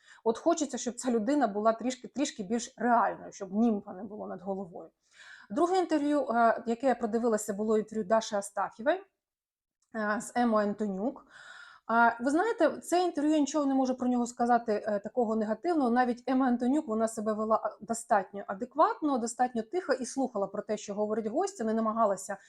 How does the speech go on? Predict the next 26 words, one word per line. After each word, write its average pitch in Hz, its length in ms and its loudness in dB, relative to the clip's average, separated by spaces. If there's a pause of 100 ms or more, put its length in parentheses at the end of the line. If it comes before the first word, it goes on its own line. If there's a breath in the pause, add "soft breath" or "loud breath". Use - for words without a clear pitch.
(320 loud breath)
її 214 240 0
забити, 202 520 0
якось 202 280 -2
задавити, 196 560 -2
навіть, 202 360 -4
е, 202 180 -6
фемінізмом 254 600 0
ніяким 240 380 0
не 220 60 0
намагалася 220 520 0
задушити, 208 520 -4
е, 208 280 -6
своїм 214 460 -2
баченням 202 440 0
фемінізму. 196 580 -6 (1080)
Але 233 200 2
у 233 60 2
Дар'ї 247 240 4
Астафєвої 302 560 0
була 226 160 -2
та 240 120 -6
ж - 80 -10
сама 254 220 -2
проблема 240 420 0
в 190 60 -6
дитинстві. 220 580 -6